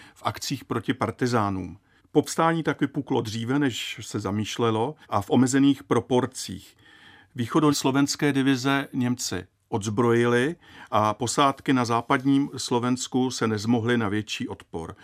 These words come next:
Boje tak probíhaly zejména na středním Slovensku a centrem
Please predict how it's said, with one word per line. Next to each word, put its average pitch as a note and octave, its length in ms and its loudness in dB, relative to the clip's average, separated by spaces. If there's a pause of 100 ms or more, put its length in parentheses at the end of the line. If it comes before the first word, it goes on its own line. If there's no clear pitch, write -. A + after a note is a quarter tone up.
(160)
Boje C3+ 280 4
tak D3+ 260 -4
probíhaly C3+ 580 2 (220)
zejména C3+ 420 4
na B2+ 100 2
středním A#2+ 600 -2 (260)
Slovensku B2+ 960 2 (320)
a A#2 320 4
centrem C#3 640 2